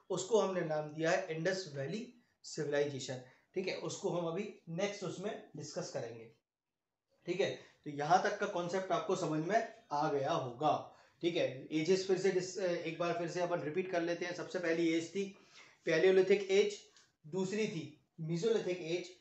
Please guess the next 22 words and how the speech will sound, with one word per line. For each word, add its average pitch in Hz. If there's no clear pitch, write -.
तीसरी 185
थी 202
नियोलिथिक 160
एज। 120
सबसे 180
पहली 185
एज 165
जो 175
थी 165
हमारे 143
पास, 160
वो 165
थी 214
पैलियोलिथिक 196
एज। 202
ठीक 190
है, -
फिर 190
सेकंड 185
थी 170
मेसोलिथिक 196
एज, 202